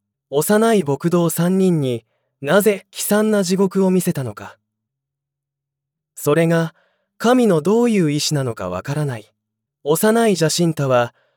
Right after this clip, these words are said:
この地獄のことが忘れられず死ぬまで苦しんだという。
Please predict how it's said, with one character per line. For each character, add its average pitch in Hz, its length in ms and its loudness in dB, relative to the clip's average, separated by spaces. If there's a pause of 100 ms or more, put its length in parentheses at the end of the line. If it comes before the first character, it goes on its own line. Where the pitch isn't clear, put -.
(160)
こ - 120 2
の 190 140 4
地 180 140 0
獄 208 200 4
の 214 140 2
こ 214 100 -2
と 208 120 2
が 175 120 2
忘 120 280 -2
れ 180 80 0
ら 185 100 2
れ 175 120 2
ず 143 120 -4
死 156 220 -4
ぬ 170 100 2
ま 190 140 0
で 143 100 2
苦 143 240 -2
し 208 180 0
ん 208 80 0
だ 170 120 -2
と 107 120 -10
い 87 220 -10
う。 87 120 -18